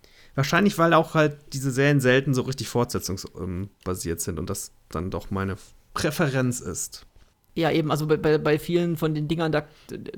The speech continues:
Speaker 2: da kannst du ja reinschalten, wann du möchtest. Äh, das ist eigentlich egal, ne? Ähm, ja, dieses Modern Family-mäßige finde ich auch ganz gut. Es, es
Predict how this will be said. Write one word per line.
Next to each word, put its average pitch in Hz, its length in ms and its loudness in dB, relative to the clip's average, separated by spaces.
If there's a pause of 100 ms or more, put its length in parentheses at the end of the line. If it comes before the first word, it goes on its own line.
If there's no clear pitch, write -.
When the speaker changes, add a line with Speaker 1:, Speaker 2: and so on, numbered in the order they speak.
(340)
Speaker 2:
da 143 80 -2
kannst 202 260 0
du 190 40 4
ja 185 60 6
reinschalten, 175 560 4
wann 160 120 4
du 156 80 4
möchtest. 226 640 2 (680)
Äh, 160 180 4
das 156 160 -2
ist 170 100 -4
eigentlich 156 240 0
egal, 180 440 4
ne? 226 160 2 (560)
Ähm, 160 500 2 (640)
ja, 147 420 2 (560)
dieses 180 280 0
Modern 208 200 4
Family-mäßige 214 720 4
finde 208 200 0
ich 190 100 -2
auch 175 140 2
ganz 185 200 -2
gut. 185 220 -2
Es, - 240 -4
es - 320 -8